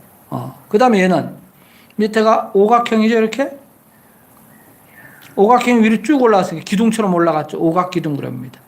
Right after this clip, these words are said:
이거 칠면체, 면이 일곱 개 나오죠? 옆에가 다섯 개, 위에, 밑에, 그래서 일곱 개. 자, 그다음 요렇게 뾰족한 거 그래, 뿔이라 그래,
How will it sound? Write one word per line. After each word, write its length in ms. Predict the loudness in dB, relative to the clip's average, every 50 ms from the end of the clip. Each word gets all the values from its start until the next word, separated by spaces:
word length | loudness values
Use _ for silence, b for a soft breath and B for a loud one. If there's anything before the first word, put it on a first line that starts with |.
| B B B B B _
이거 200 | 0 0 0 0
칠면체, 580 | -2 -2 0 2 2 4 4 2 0 -2 -2 -2
면이 260 | 0 2 2 2 2
일곱 260 | 2 2 0 0 0
개 120 | 0 0
나오죠? 600 | 0 0 0 0 -2 -4 -2 -2 -2 -2 -4 -10 -16 _ -4
옆에가 800 | -4 -4 -4 -2 -2 0 0 0 2 2 2 2 0 -2 -6 -8
다섯 400 | -8 -8 -6 -6 -8 -10 -8 -6
개, 300 | -4 -4 -4 -4 -6 B B B B _ -8
위에, 520 | -4 -2 0 2 2 0 0 -4 -8 -6 -4
밑에, 340 | -4 -4 -2 -4 -6 -8 -8
그래서 160 | -6 -4 -2
일곱 360 | -2 -2 -2 -4 -6 -10 -10
개. 160 | -14 -16 -16 -18 -20 _ _ _ _ _ _ _ -20 -20 _ _ _ _ _ _ _ B B B B B B B B B _ -4
자, 120 | 0 0
그다음 280 | 2 2 2 0 2 0
요렇게 360 | 0 0 0 -2 -6 -6 -6
뾰족한 400 | -8 -8 -4 0 0 0 2 0
거 60 | -2
그래, 140 | -2 -4 -6 -8
뿔이라 360 | -10 -8 -6 -4 -2 -2 -2 -2
그래, 140 | -4 -8